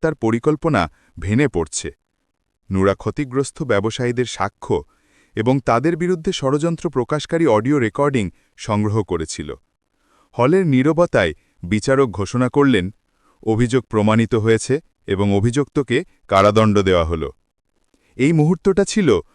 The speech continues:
জুটির জীবন আলোকিতকারী ভোর। দীর্ঘ লড়াইয়ের পর তারা জিতল এবং স্বামীর কর্মশালা বাড়তে এবং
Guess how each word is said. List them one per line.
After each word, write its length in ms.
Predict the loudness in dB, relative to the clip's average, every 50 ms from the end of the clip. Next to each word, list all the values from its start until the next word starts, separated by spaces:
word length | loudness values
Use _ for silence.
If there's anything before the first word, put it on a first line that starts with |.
| _ _ -12 -6
জুটির 340 | -4 -4 -4 -2 -4 -6
জীবন 360 | -4 -2 -2 -2 0 0 0 0
আলোকিতকারী 640 | 0 0 -2 -2 -4 -6 -6 -4 -2 0 0 0
ভোর। 400 | 0 -2 -2 -2 0 0 0 0 -2 -6 _ _ _ _ _ _ _ _ _ _ _ _ _ -14
দীর্ঘ 420 | -6 -4 -2 -2 -2 -2 -2 0
লড়াইয়ের 460 | 2 2 4 4 4 4 2 2 0
পর 340 | 0 0 2 2 2 2 0 -4 _ _ _ -4
তারা 180 | 0 0 0
জিতল 480 | 0 0 -2 -4 -4 -4 -6 -6 -6 -8 -10 _ _ _ _ _ _ _ -4
এবং 260 | -2 0 0 0 -2
স্বামীর 380 | -2 -2 -2 0 0 0 -2 -2
কর্মশালা 680 | 0 2 2 4 2 2 0 0 0 2 2 2 0 -4 _ _ _ _ -18
বাড়তে 640 | -8 -2 0 2 2 2 0 _ -2 -2 0 0 -2 _ -4
এবং 260 | -4 -2 -2 -2